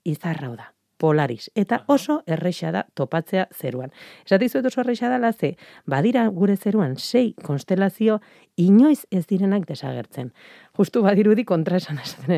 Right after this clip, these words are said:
Speaker 1: ari bezala,
Speaker 2: Bai.
Speaker 1: baina zerua mugitzen da, egia da, baina mugitzen da puntu konkretu baten inguruan buelta eman da. Ba, puntu konkretu horren inguruan dauden izarrak inoiz ez dira desagertzen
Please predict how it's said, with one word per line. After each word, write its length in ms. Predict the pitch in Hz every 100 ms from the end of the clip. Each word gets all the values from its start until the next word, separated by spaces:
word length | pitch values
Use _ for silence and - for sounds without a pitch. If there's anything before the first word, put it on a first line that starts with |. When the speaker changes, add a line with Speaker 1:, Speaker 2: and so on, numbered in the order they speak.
| 156
Speaker 1:
ari 100 | 147
bezala, 340 | 143 120 131
Speaker 2:
Bai. 80 | 135
Speaker 1:
baina 180 | 143 160 - - - _ -
zerua 240 | 190 240
mugitzen 420 | 247 247 247 269 262
da, 200 | 269 330
egia 480 | - 127 113 127 143
da, 160 | 180 247 330
baina 240 | 175 190 254
mugitzen 540 | 247 247 254 - 262
da 140 | 269 302 -
puntu 420 | - 226 254 - 254
konkretu 500 | 226 208 247 220 214
baten 360 | 208 196 233 233
inguruan 720 | 190 180 180 180 233 220 220
buelta 300 | 160 165 143
eman 220 | 143 131 131
da. 100 | 143 - - -
Ba, 140 | 143
puntu 360 | 127 170 190 233
konkretu 400 | 226 226 233 226
horren 220 | 226 220 -
inguruan 720 | 151 147 143 185 226 220 139
dauden 300 | 131 143 160
izarrak 420 | 190 - 233 247 -
inoiz 420 | 180 156 196 226
ez 100 | 165
dira 200 | - 165
desagertzen 600 | 165 147 143 139 - 143